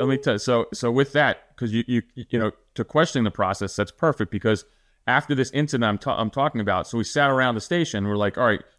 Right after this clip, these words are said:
we're getting killed by traffic in this country. Like, we can't make our timing hacks. We're missing agent meetings." And someone said,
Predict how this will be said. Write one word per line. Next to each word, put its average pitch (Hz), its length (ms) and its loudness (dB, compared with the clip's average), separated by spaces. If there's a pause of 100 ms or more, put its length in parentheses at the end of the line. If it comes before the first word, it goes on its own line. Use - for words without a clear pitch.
we're 139 80 0
getting 131 200 2
killed 139 300 0
by 117 140 0
traffic 95 480 -4
in 95 80 0
this 98 140 0
country. - 400 -4 (320)
Like, 131 140 2
we 143 80 4
can't 139 360 0
make 139 160 2
our 120 100 0
timing 123 340 0
hacks. 85 360 -8 (200)
We're 117 100 -4
missing 139 340 4
agent 123 320 2
meetings." 90 340 -4
And 101 80 -12
someone 123 240 0
said, 107 240 2